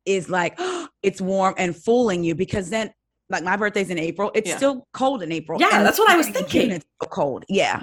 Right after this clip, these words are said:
Speaker 2: You
Speaker 1: Yeah,
Speaker 2: were
Speaker 1: yeah.
Speaker 2: so confused. I was like, "What is going on?" I mean, like, am I Virginia? So it's Virginia? I mean, you're in Maryland.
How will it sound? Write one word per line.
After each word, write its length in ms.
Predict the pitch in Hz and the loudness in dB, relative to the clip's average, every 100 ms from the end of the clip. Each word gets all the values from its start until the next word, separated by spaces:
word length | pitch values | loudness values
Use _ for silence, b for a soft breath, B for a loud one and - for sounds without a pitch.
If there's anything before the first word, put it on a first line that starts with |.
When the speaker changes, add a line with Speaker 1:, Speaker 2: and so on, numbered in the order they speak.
| - | -6
Speaker 2:
You 160 | 175 247 | 2 4
Speaker 1:
Yeah, 80 | |
Speaker 2:
were 80 | 220 | 6
Speaker 1:
yeah. 100 | 185 | 4
Speaker 2:
so 180 | - 233 | 6 4
confused. 360 | 254 254 254 220 | 4 -2 -6 -8
I 40 | |
was 100 | 226 | -12
like, 180 | 233 - | -16 -12
"What 160 | - 571 | -6 -4
is 100 | 508 - | -6 -4
going 220 | 208 233 | 0 0
on?" 360 | - 330 554 539 | -2 -2 0 2
I 40 | |
mean, 120 | 254 | 2
like, 160 | 254 247 | 2 2
am 80 | 247 | 0
I 140 | 359 494 b b - | 0 -2 b b -8
Virginia? 400 | 226 202 320 254 | -6 -2 -2 -2
So 140 | - 285 | -2 -2
it's 120 | 285 | -2
Virginia? 340 | 320 349 415 539 622 640 - _ _ | -2 0 0 2 2 0 -6 _ _
I 40 | 175 | -14
mean, 100 | 165 | -8
you're 140 | 214 | -6
in 60 | 220 | -4
Maryland. 420 | 170 165 127 151 | -6 -6 -8 -12